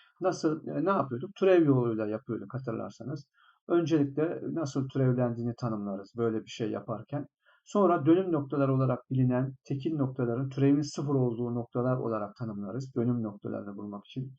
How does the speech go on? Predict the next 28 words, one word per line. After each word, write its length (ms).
Daha 220
sonra 360
üç 260
tip 200
tekil 280
noktanın 440
olduğu 520
bize 220
söylenir. 480
Nedir 280
bunlar? 300
Maksimum 560
nokta, 320
minimum 460
nokta 360
ve 140
büküm 280
noktası 420
şeklinde 600
bunları 380
veririz. 500
Fonksiyonların 720
ikinci 420
türevinin 440
tipi 300
belirlediğini 680
gösteririz. 440
Biliyorsunuz 400